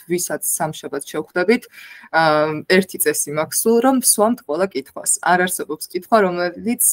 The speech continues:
უაზროა, სისულელეა, აბსოლუტურად ყველა კითხვისთვის მინდა, რომ მზად იყოთ, რომ დასვათ, იმიტომ რომ სხვა შემთხვევაში გონებაში ჩვენს ლოგიკურ წესს ვერ შევკრავთ.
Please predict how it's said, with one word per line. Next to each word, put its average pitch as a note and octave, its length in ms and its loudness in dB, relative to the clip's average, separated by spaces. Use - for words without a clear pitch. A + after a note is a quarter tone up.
უაზროა, F3 680 2
სისულელეა, F#3 760 0
აბსოლუტურად F3 680 -2
ყველა D#3 260 -6
კითხვისთვის F#3 560 -8
მინდა, E3+ 240 -2
რომ G3+ 120 2
მზად E3 260 0
იყოთ, G#3+ 300 2
რომ B3 300 6
დასვათ, - 460 0
იმიტომ F3+ 260 -2
რომ A3 120 2
სხვა G3 120 0
შემთხვევაში F3 540 -4
გონებაში E3+ 480 0
ჩვენს E3+ 240 -6
ლოგიკურ D3+ 400 -4
წესს G#3 300 0
ვერ D#3 180 -2
შევკრავთ. - 420 -8